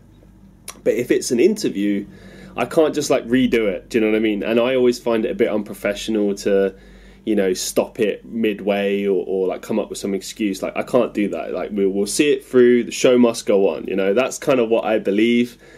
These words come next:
and that's how I approach it. But anyway, um, yeah, I've been a bit, like,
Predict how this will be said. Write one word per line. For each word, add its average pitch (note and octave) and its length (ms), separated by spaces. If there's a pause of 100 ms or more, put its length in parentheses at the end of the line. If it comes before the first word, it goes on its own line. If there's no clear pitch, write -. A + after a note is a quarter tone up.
(320)
and A#2+ 140
that's B2 140
how C#3 180
I C#3 80
approach D#3+ 420
it. - 160 (720)
But D3+ 220
anyway, C3+ 580
um, C3+ 680 (500)
yeah, F3 260
I've E3 60
been B3+ 220
a - 120
bit, - 400
like, F3 320